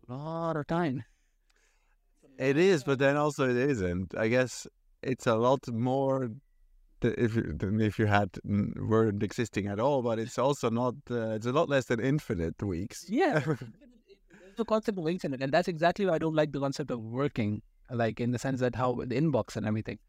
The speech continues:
Speaker 1: 'cause
Speaker 2: Mm-hmm.
Speaker 1: that's infinite. It never stops. People
Speaker 2: Mm-hmm.
Speaker 1: go, like, zero inboxing, and I'm like, "Yeah, but that's a very failed technique because you will never have a zero inbox
Speaker 2: Mm-hmm.
Speaker 1: because there will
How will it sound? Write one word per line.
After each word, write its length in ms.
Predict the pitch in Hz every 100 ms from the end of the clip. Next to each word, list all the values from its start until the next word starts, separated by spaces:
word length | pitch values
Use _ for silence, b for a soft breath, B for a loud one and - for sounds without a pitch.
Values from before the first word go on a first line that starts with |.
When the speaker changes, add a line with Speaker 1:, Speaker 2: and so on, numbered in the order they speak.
| _ _ _
Speaker 1:
'cause 100 | -
Speaker 2:
Mm-hmm. 120 | -
Speaker 1:
that's 40 | 139
infinite. 420 | - 254 - - - _ _
It 80 | 160
never 240 | 156 196 208
stops. 480 | - 202 - - - _
People 200 | - 180
Speaker 2:
Mm-hmm. 80 | 113
Speaker 1:
go, 60 | 185
like, 160 | 170
zero 260 | 139 208 196
inboxing, 500 | 202 165 127 _ 123
and 80 | 120
I'm 100 | 156
like, 140 | 170 160
"Yeah, 100 | 196
but 220 | 156 127
that's 200 | 170 -
a 40 |
very 180 | 139 185
failed 300 | - 175 165
technique 280 | - 180 165
because 200 | 147 131
you 60 |
will 60 | 139
never 180 | 151 175
have 120 | 170
a 60 | 151
zero 240 | 160 156
inbox 400 | 175 135 110 -
Speaker 2:
Mm-hmm. 240 | _ -
Speaker 1:
because 280 | 95 - 143
there 160 | 151 165
will 140 | 160